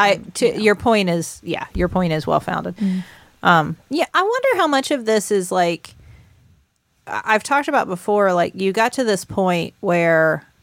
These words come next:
Speaker 1: all of a sudden all of culture you could access again. And, like, we used to have all those shows,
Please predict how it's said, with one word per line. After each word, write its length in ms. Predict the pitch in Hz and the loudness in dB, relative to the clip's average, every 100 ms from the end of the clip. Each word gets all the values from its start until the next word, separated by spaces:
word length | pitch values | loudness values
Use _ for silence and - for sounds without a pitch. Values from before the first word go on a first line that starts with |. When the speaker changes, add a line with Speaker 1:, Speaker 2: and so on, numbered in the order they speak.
| - | -2
Speaker 1:
all 160 | 202 | 0
of 60 | 196 | 0
a 60 | |
sudden 520 | 180 185 180 170 165 - | -2 0 0 -2 -8 -6
all 640 | 180 180 180 175 170 175 - _ _ _ _ - | 0 2 4 4 2 -2 -6 _ _ _ _ -2
of 220 | 185 - | -2 -2
culture 640 | - 180 - 175 165 165 - - | 0 0 0 0 0 -2 -10 -6
you 180 | 185 | -4
could 160 | 175 180 | -2 -2
access 500 | 160 165 - 165 - | 0 -2 -2 -6 -6
again. 420 | 165 160 131 180 - - - | -8 -6 -8 -12 -16 -16 -2
And, 100 | 196 | 0
like, 160 | 202 | 2
we 100 | 233 | 2
used 120 | 247 247 | 0 0
to 60 | |
have 80 | 277 | 0
all 120 | 262 | 2
those 160 | 226 202 | 2 0
shows, 680 | - 190 175 180 190 - | 0 0 2 2 -2 -6